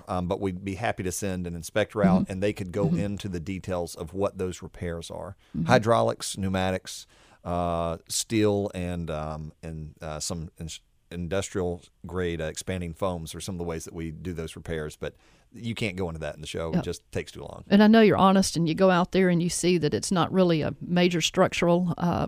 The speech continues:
Speaker 2: problem. You tell the customer that. So
Speaker 1: We, we preach that to our inspectors. So if, if there's not an issue that we can fix,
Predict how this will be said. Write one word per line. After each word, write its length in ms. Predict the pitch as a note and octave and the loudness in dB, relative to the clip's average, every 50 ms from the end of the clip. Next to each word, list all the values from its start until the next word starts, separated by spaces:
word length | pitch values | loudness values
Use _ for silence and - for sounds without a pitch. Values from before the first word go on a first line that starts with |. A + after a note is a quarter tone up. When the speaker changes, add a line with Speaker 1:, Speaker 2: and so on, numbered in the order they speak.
| - - | -4 0
Speaker 2:
problem. 480 | - - F#3 F3+ F#3 F#3 F3+ F3 E3 - - - - _ _ - - | 2 6 6 6 6 4 2 0 0 -4 -8 -14 -20 _ _ -18 -8
You 200 | - D#3+ F#3 G#3 | 0 4 6 6
tell 240 | G#3 - A3 F#3+ G3 | 6 8 8 6 6
the 80 | F#3 F#3 | 6 4
customer 440 | - A3+ F3+ - - - F3 E3+ D#3+ | 2 2 2 2 0 0 0 0 0
that. 340 | D#3+ D#3 D#3 - - - - | 0 -2 -2 -4 -6 -8 -10
So 240 | - - - E3 E3 | -6 -2 2 4 4
Speaker 1:
We, 180 | A#2 A#2 B2 | 4 2 2
we 160 | A#2+ B2+ B2+ | -2 -2 -4
preach 280 | B2 - - C#3 A#2+ - | -2 -2 -2 -2 -2 0
that 160 | - A#2 A#2 A#2 | 0 -2 0 0
to 80 | A2 | -2
our 80 | G#2+ G2+ | -2 -2
inspectors. 520 | F#2+ - - - G2+ F#2 - - F2+ - - | -4 -4 -2 -2 -2 -2 -2 -8 -12 -12 -10
So 240 | - E2 D#2+ D#2 | -8 -6 -6 -6
if, 160 | D#2 D2+ - - | -6 -8 -10 -12
if 140 | - F#2 F2 | -12 -8 -2
there's 260 | G#2+ A2 A#2+ A#2+ - | 0 0 0 0 -2
not 200 | - A2 G#2+ G#2+ | -4 -2 -2 -2
an 80 | G2+ F#2+ | -2 -2
issue 340 | F#2+ G2 - - G2+ F#2+ F#2+ | -4 -4 -4 -4 -4 -4 -4
that 160 | E2+ D#2+ - | -4 -6 -6
we 100 | E2 F2 | -6 -8
can 180 | E2+ - F2+ E2 | -8 -8 -10 -8
fix, 460 | - G2 F#2+ - - - - - | -6 -6 -6 -6 -6 -10 -12 -12